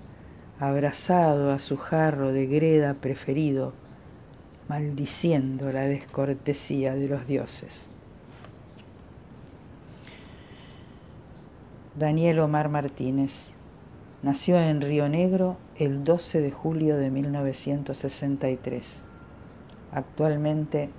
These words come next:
vive en Bahía Blanca. Publicó Catru, dos mil cuatro,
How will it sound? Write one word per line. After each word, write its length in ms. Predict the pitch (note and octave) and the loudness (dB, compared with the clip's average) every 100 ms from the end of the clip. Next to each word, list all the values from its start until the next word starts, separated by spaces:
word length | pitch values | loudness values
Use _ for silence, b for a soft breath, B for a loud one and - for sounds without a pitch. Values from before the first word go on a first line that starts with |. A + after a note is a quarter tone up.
| - C#3+ | -10 -4
vive 440 | C#3+ C#3+ D3 C3+ | 0 2 2 2
en 140 | C3+ C3+ | 0 0
Bahía 420 | C#3 C#3 D3 C#3 | 0 4 4 4
Blanca. 560 | C3+ C3 C3+ C3 B2+ - - - - - B B B B B B B B B B - | 2 -2 -4 -4 -8 -8 -20 -20 -20 -20 B B B B B B B B B B -4
Publicó 580 | D#3+ E3 E3+ - D#3 C#3 - - - - - - | 0 2 2 4 4 2 -8 -20 -20 -20 -20 -2
Catru, 440 | - E3 - C#3 C3 - - - - - - - - - - - - - - - | 4 4 2 -6 -6 -12 -20 -20 -20 -20 -20 -20 -20 -20 -20 -20 -20 -20 -14 -6
dos 160 | C#3+ | -2
mil 240 | D3 D#3 C#3+ | 0 0 2
cuatro, 460 | D3+ C3 - C3+ | 0 0 -2 -8